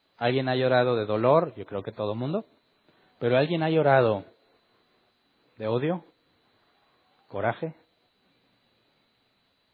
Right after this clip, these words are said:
Que viene implícito un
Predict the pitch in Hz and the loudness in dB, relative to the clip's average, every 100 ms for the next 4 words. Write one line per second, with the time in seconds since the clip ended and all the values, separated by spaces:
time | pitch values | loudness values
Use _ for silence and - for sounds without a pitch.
0 | _ _ _ _ _ _ _ - 113 120 | _ _ _ _ _ _ _ -6 -2 -2
1 | 127 131 135 135 180 _ _ _ _ _ | 0 0 -2 -6 -14 _ _ _ _ _
2 | - 120 113 135 131 131 135 131 | -12 -10 -6 -4 -2 -4 -4 -6